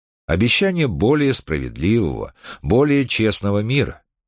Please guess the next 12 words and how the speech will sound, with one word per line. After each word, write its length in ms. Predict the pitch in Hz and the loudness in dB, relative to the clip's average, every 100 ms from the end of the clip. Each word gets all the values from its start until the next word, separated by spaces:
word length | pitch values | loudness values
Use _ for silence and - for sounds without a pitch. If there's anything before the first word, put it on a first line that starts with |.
| _ | _
И 100 | - | -4
никто 340 | 110 135 - 214 | 0 -2 0 -2
не 100 | 185 | -2
трудился 540 | 127 113 90 117 - | -2 0 0 0 0
ради 240 | 73 71 76 | -2 0 0
этого 280 | 82 73 | -2 -2
мира 260 | 71 80 85 | -2 0 0
усерднее, 760 | 80 73 - 131 123 120 123 - _ _ | 0 0 0 0 0 -2 -2 -4 _ _
чем 340 | - 87 80 | -2 0 0
трудилась 540 | 67 90 73 64 60 - | -2 -2 -2 -4 -4 -2
она. 320 | 80 65 - _ _ _ _ _ | -2 -4 -10 _ _ _ _ _
"Тюрьма", 540 | - 120 101 104 127 | 0 2 2 0 -2